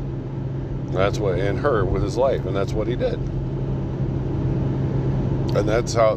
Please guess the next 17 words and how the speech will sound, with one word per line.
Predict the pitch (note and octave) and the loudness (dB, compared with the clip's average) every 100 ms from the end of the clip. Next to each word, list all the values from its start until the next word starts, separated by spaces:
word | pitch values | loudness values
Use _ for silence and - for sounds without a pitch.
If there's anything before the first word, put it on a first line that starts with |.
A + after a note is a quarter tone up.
| - | 0
that's | G#2+ A2+ - - - - | 0 0 0 -4 -4 -2
the | B2 | -2
traditional | A2+ A2+ A2 A#2 - A#2+ A2 - - - - | 0 0 0 0 0 2 2 0 -4 -4 -2
masculine | G2 G#2+ A2+ - - G#2 - | 0 2 2 0 -2 -2 0
type | A2+ G2+ G2+ | 0 0 -2
of | G2+ | -4
position | G2+ C3 B2+ - D#2+ D#2 - - - - | -2 0 0 0 -2 -2 -4 -2 -2 2
that | F#2+ F#2 F2+ - - - - - - - - - - | 4 6 4 0 -6 -6 -6 -6 -6 -6 -6 -6 -4
I | |
believe | G2+ G2+ G2 F#2 | -2 0 0 0
Tate's | - A2+ A2 | 0 2 0
trying | - A2+ G2+ | 0 0 2
to | |
get | G2 F2+ | 0 -2
people | A2 F#2+ | 0 0
back | F#2+ G#2+ G#2+ - | 2 4 4 2
to. | - | -4